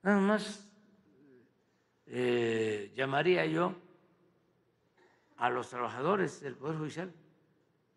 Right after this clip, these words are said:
que, este, puedan revisar cuánto ganan ellos,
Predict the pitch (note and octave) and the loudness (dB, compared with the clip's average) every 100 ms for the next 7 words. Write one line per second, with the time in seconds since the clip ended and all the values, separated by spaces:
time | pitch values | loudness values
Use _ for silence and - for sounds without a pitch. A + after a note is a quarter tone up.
0 | _ _ D3 C#3+ C3 B2+ B2 A#2 - - | _ _ 2 4 6 4 4 2 -2 0
1 | B2+ A#2+ A2+ G#2+ G#2 G2+ F#2 - _ _ | 4 4 4 2 2 -2 -6 -14 _ _
2 | _ _ _ _ _ _ _ _ _ D#3+ | _ _ _ _ _ _ _ _ _ 4
3 | F3 E3 E3 - - - _ _ _ _ | 4 4 0 -8 -20 -20 _ _ _ _
4 | _ _ _ B2+ C3 B2+ F#3 G3 - - | _ _ _ -2 0 2 4 2 0 -20
5 | _ _ _ _ _ _ _ _ _ F#3 | _ _ _ _ _ _ _ _ _ 0
6 | F3+ F#3 F#3 F#3+ F#3 F#3+ G3 G3+ G3 - | 2 2 2 2 2 2 2 -2 -6 -10